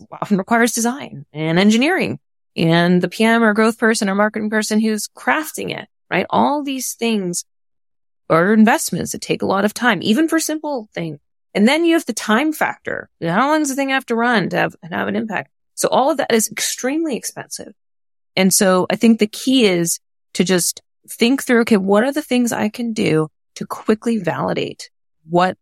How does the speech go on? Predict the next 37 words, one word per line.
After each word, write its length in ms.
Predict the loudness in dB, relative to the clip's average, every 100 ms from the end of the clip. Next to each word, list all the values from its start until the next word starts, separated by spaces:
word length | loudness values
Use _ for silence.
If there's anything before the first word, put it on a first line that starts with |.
| _ _ -20 _ _ _ _
what 320 | -2 2 2
these 180 | 4 4
ideas 340 | 4 0 -4 -4
are 140 | -6
that 120 | -8
we, 80 | -14 _ _ _ _ _ _ _ _ _ _
and 240 | 0 2
you 80 | 0
can 140 | -4 -6
do 100 | -4
that 160 | -4
with 160 | -6 -12
painted 340 | -14 -12 -2
doors, 520 | 2 4 4 0 -4 -2
right? 180 | 0
Which 140 | -2 -6
is 100 | -4
where 100 | -4
you 120 | -4
test 320 | -4 -4 -4
rate 140 | -6 -8
the, 100 | -14
the 80 | -14
concept 840 | -12 -4 0 2 2 0 -2 -4 _ _ _ -4
and 100 | -2
the 80 | 0
idea 380 | -2 0 2 2
before 320 | -2 -2 -2
it 60 |
exists 500 | -2 -2 -2 0 -2
versus 360 | -4 -8 -8 -4
the 100 | -2
actual 300 | -4 -4 -4
experience. 720 | -4 -4 -4 -4 -4 -4 -6
You 80 | -10
can 200 | -8 -8
do 300 | -4 -4 -4